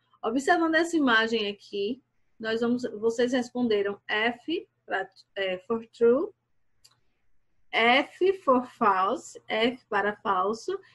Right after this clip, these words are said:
e T for true, e T para verdadeiro, tá? Vamos lá, vamos corrigir pra ver se vocês acertaram. Letra A. É, we use there is and there are to talk about the existe-, existence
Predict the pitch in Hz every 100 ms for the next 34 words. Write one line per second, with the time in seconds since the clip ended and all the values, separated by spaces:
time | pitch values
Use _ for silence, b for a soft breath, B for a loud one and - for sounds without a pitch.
0 | b - 269 311 - 320 330 339 330 349
1 | - 294 262 208 175 - _ 214 254 240
2 | - - 233 247 294 - 262 262 269 269
3 | 269 269 240 208 170 - - _ _ _
4 | _ _ 214 214 311 - _ _ _ _
5 | - 220 233 247 294 302 254 262 247 285
6 | 403 359 233 233 240 233 220 220 226 233
7 | 247 262 330 359 _ _ _ _ - 262
8 | 311 349 285 185 - - _ _ _ _
9 | _ _ _ _ _ _ _ 240 240 247
10 | 233 220 208 - 247 269 302 359 415 302
11 | 277 277 285 269 254 247 294 269 226 214
12 | 214 226 - 214 214 214 269 247 214 208
13 | 208 240 254 277 320 269 226 214 226 226
14 | 214 220 226 233 233 - - 220 - 226
15 | 226 - - 233 214 - 214 220 240 262
16 | - -